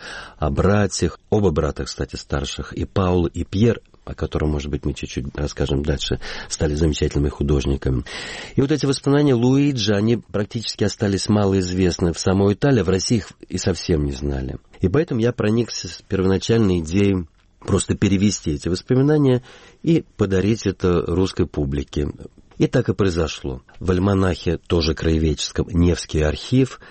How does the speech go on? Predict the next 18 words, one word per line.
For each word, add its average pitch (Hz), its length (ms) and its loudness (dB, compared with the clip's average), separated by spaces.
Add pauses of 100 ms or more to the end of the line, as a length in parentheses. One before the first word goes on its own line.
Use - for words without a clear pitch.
(380)
появились, 92 840 2
э, 82 120 -2
воспоминания 85 720 2
Луиджи 92 720 2
Трубецкого. 69 1080 -4 (500)
В - 40 0
основном 107 400 2
посвященные, 90 680 -2
конечно, 80 680 -2 (220)
брату, 78 480 -2
с - 80 -6
которым 69 460 -2
они 71 160 -2
жили 71 260 -2
вместе 101 540 2
в - 60 -8
конце 92 420 -2
жизни, 85 640 0